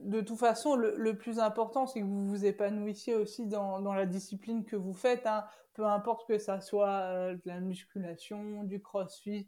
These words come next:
euh, du, euh, du powerlifting ou quoi que ce soit. Le but, c'est vraiment que, euh, vous, vous ayez plaisir, entre guillemets, à, à, à pratiquer, euh, à pratiquer votre sport. Alors forcément, bien sûr, avec, euh,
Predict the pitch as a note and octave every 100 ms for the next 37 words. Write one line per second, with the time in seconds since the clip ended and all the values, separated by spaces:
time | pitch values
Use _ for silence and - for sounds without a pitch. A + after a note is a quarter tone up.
0 | - F#3 F3+ F3+ E3+ F#3+ G3 F#3 - _
1 | _ - G3 F#3+ G#3 G3+ G3+ G3+ G3+ -
2 | A3+ G#3 G3+ G3 F3 - G3+ C4 B3+ B3+
3 | - - G#3 G3+ A3+ B3 A3+ G3+ G3 G#3
4 | A3+ B3+ B3+ - A3 G#3 F3+ F3+ F#3 F#3
5 | F#3+ G3 G3+ - G3+ G3+ _ F#3 E3+ _
6 | F3+ F3 E3+ F3+ F3+ F#3+ G3+ G#3 G#3 G#3
7 | G3+ A#3 F#3+ G3 - F#3+ F3+ G#3 G#3+ A#3+
8 | - F3 F3 E3+ F3 - E3+ E3 D#3+ E3+
9 | - F#3 F3+ F3+ - G#3 F#3+ F3+ F3 -
10 | - F#3+ F#3+ - F#3 - - F3+ E3+ -
11 | - A3+ G#3+ - - - F#3 - G3 G#3
12 | G#3 G#3 F3+ F3 - G3 E3 E3+ - F#3